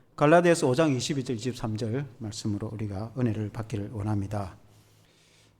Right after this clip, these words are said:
우리가 나무를 보면은, 어, 어떤 나무인가 알려면 그 나무의 열매를 보면은 알 수 있다고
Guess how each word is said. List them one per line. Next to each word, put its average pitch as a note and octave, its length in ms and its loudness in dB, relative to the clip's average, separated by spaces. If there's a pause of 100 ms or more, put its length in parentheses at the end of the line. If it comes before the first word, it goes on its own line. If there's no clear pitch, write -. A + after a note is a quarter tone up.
(120)
우리가 C#3 400 2
나무를 E3 480 6
보면은, D#3+ 560 4 (140)
어, G#2 520 -8 (320)
어떤 A3 260 4
나무인가 C#3+ 840 6
알려면 B2 720 0 (100)
그 - 120 -2
나무의 C3 600 4
열매를 F#3+ 400 8
보면은 C#3+ 320 6
알 G#2+ 140 -2
수 - 100 -6
있다고 A2+ 560 -4